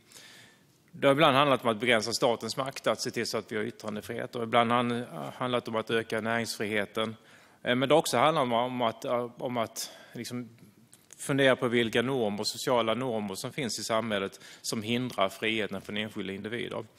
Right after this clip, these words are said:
En del har, har dragit slutsatsen då att det innebär att individ-, att, att liberaler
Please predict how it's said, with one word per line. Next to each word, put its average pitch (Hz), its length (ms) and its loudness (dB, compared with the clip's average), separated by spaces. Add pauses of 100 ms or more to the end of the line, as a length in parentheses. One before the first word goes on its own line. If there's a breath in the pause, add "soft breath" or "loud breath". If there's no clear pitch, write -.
(420 loud breath)
En 139 220 4
del 151 200 8
har, 139 240 6 (400)
har 151 320 4
dragit 147 420 4
slutsatsen 123 600 -2
då 123 120 0
att 104 100 -2
det 120 60 -4
innebär 117 380 0
att 104 120 -4
individ-, 113 600 -4
att, 127 180 2
att 120 220 -4
liberaler 110 600 0